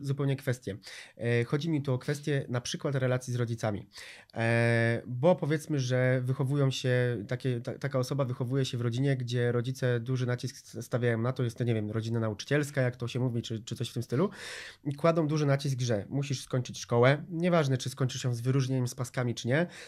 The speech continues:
Musisz skończyć szkołę, iść na studia,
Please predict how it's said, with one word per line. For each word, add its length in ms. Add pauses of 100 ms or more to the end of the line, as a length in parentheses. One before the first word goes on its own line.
(120)
Musisz 240
skończyć 340
szkołę, 340 (380)
iść 360
na 300
studia, 540